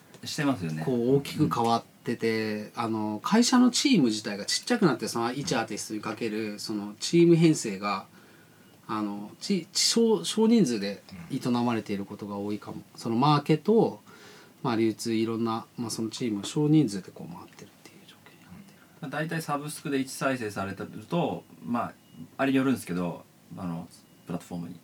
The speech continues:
Speaker 1: 一円とか零点数円入るんですけど、まあ、そのうちの三十パーとかが入ることが多いですよね。
Speaker 3: うん。
Speaker 1: シーディーよりはだいぶ。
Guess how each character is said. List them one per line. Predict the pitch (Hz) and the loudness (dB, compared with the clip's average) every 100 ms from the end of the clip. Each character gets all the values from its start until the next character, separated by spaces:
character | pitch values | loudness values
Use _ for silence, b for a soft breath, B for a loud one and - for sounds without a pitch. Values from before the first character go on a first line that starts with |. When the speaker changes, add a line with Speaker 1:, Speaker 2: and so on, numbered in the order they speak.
| _ - | _ -12
Speaker 1:
一 | 117 - 120 | -10 -4 -2
円 | 117 | -2
と | - | -4
か | - 95 | -6 -4
零 | 113 | -4
点 | 95 87 87 b b b | -4 -6 -8 b b b
数 | - 113 | -12 -4
円 | 92 | -4
入 | 82 92 | -4 -6
る | 90 | -8
ん | |
で | 95 | -10
す | |
け | - | -8
ど、 | 127 131 95 - _ - | -6 -4 -8 -16 _ -16
ま | 165 | -16
あ、 | |
そ | - - 170 | -14 -4 -2
の | 185 | 0
う | 185 | 0
ち | 180 | 2
の | 247 | 2
三 | 185 135 127 | 4 4 4
十 | 120 | 4
パ | - 110 | -4 -8
ー | |
と | 98 | -8
か | - | -12
が | - _ b b b b _ | -16 _ b b b b _
入 | - 107 | -6 -4
る | 92 | -4
こ | 87 | -6
と | |
が | 78 | -6
多 | 82 | -8
い | |
で | 85 | -8
す | |
よ | 80 | -8
ね。 | 82 | -8
Speaker 3:
う | |
ん。 | 85 82 76 69 - - - _ _ _ _ _ _ _ _ _ _ _ _ | -8 -10 -16 -20 -20 -20 -20 _ _ _ _ _ _ _ _ _ _ _ _
Speaker 1:
シ | - - | -10 -4
ー | 185 | 0
デ | |
ィ | 180 | 0
ー | |
よ | 101 | 0
り | |
は | 87 | 0
だ | 90 | 0
い | 85 | -2
ぶ。 | 87 82 | -4 -10